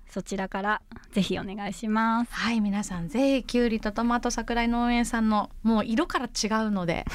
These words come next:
Speaker 1: <laughs>
Speaker 2: 手に取っていただきたいです。そして、おかえりマルシェでは、皆さんからのメッセージでのご参加をお待ちしています。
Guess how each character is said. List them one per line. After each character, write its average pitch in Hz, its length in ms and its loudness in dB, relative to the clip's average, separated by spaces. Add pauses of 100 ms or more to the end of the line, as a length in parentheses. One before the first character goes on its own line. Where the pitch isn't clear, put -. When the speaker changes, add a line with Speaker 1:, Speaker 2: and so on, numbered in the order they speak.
(180)
Speaker 1:
<laughs> 196 260 2
Speaker 2:
手 202 120 4
に 202 120 2
取 202 140 -4
っ - 20 -8
て 185 120 -8
い 185 80 -10
た 214 100 -6
だ 226 140 -6
き - 60 -20
た 269 160 0
い 269 80 -4
で 330 260 0
す。 - 160 -18 (580)
そ 403 140 -2
し - 80 -2
て、 415 80 -2 (260)
お 233 100 -6
か 240 140 0
え 233 60 0
り 226 80 2
マ 226 140 4
ル 220 80 2
シ 214 120 -2
ェ - 20 0
で 202 120 -2
は、 269 260 0
皆 208 220 -4
さ 196 100 -8
ん 190 80 -12
か 185 80 -8
ら 185 140 -4
の 180 100 -6
メ 233 140 0
ッ 339 40 -2
セ 330 200 -4
ー 302 40 -2
ジ 240 120 -4
で 240 80 0
の 196 160 -2
ご 208 100 -2
参 277 240 0
加 285 160 0
を - 40 -2
お 277 100 -2
待 311 240 -2
ち - 20 -10
し - 60 -12
て 330 120 -6
い 320 80 -2
ま 320 240 2
す。 - 200 -12